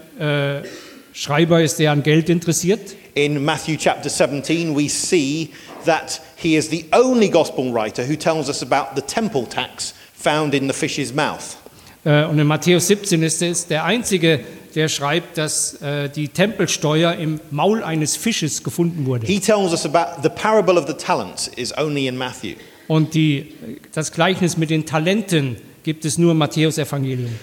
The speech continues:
Speaker 2: Twice he talks about the money given to Judas and spe-, uh, speaks at length about this.
Speaker 1: Und zweimal berichtet er über das Geld,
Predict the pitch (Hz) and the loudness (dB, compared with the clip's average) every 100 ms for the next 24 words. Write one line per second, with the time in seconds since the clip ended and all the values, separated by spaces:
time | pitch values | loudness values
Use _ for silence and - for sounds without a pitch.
0 | - - - 226 233 - - 160 - 165 | -12 -8 2 4 4 2 -4 -6 0 2
1 | 151 - - - 135 135 131 131 - 123 | 2 -2 -8 -2 0 2 2 -2 -8 -4
2 | 127 143 156 139 139 135 143 127 131 - | -2 2 2 2 0 0 0 0 -2 -6
3 | 110 160 170 104 - 120 113 117 - - | -2 0 2 0 0 0 0 -2 -6 -6
4 | 175 123 - 135 - - - 170 170 143 | -6 -6 -4 -4 -4 -2 -2 0 -2 0
5 | 175 131 135 107 90 80 - - - - | 0 0 -2 -2 -2 -6 -8 -10 -10 -4
6 | 160 156 - 160 196 226 175 156 156 156 | -2 -2 -6 -2 0 2 2 2 0 0
7 | 175 156 147 147 147 143 - 160 160 156 | 0 0 0 2 0 0 0 0 0 0